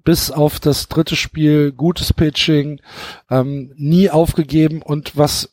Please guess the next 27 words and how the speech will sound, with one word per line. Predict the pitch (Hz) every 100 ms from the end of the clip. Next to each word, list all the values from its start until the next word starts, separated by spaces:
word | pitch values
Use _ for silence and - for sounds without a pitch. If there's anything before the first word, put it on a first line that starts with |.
| -
sie | 120 139
vor | - 147
allen | 139 180 202 185
Dingen | 160 160 147
gemacht | 143 135 143 - -
haben, | 92 90 - _ - - - -
sie | - 123 117
haben, | 143 147 165 170 180 _ _ _ _ _
ähm, | 131 131 131 131 _ _ _ -
mit | 139 131 - 127
jedem | 110 131 208 226 214 -
At-Bat | 156 - - 131 113 - _ _ _ _ _ _
den | 143 135 135 139 _ _ _ -
Red | 151 -
Sox | - 156 - -
Pitcher | - 151 - - 135
unter | 123 127 139
Druck | 107 113 -
gesetzt. | 98 95 - - - - _ - - _
Ähm, | 120 120 131 143 _
du | - 131 135 127
hast, | 110 147 - - - _ _ _ _ _ _ _
egal | 151 143 151 185 208 196
wie | 180
der | 170
Count | - - 160 175 -
war, | 95 113 175